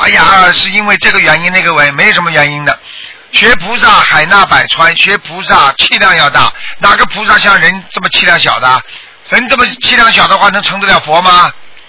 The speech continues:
？“哎呀，他气场跟我不好，我不愿意。”那你在家里的话，你们夫妻两个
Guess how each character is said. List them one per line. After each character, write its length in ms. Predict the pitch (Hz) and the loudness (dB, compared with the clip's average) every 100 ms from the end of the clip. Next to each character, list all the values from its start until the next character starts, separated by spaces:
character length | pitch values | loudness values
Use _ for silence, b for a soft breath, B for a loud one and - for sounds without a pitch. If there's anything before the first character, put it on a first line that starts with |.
| - - | -16 -4
？“哎 120 | 226 | 0
呀， 200 | 233 220 | 2 2
他 140 | 226 | 2
气 180 | 240 - | 0 0
场 180 | 226 208 | 0 0
跟 80 | 220 | 0
我 80 | 220 | -2
不 100 | 254 | 0
好， 220 | 190 185 | 0 0
我 60 | 196 | 0
不 100 | 185 | 0
愿 240 | 233 214 | 0 2
意。” 80 | 190 - B | -2 -8 B
那 100 | 233 | -2
你 120 | 226 | 0
在 140 | 202 233 | 0 0
家 220 | - 240 | 2 2
里 120 | 220 | 2
的 80 | 208 | 0
话， 160 | 202 | 0
你 140 | 214 185 | 0 0
们 100 | 208 | -2
夫 160 | 202 | -4
妻 160 | 214 214 | -4 0
两 220 | 190 151 | 0 0
个 200 | 180 170 | 0 -2